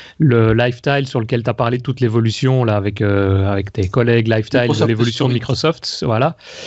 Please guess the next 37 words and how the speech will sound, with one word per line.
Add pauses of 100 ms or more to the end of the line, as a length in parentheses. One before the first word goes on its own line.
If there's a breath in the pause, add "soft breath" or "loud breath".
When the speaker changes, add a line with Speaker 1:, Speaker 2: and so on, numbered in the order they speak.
(280 loud breath)
Speaker 1:
qui
est,
ça
dure
quelques
heures,
mais
vachement
intéressant
en
tout
cas.
Je
conseille
à
ceux
qui
Speaker 2:
Oui.
Speaker 1:
n'ont
pas
encore
eu
l'occasion
de
l'écouter. (540 loud breath)
Et,
et
c'est
pas
fini,
oui,
j'attends
la,
la
prochaine
aussi,
ouais.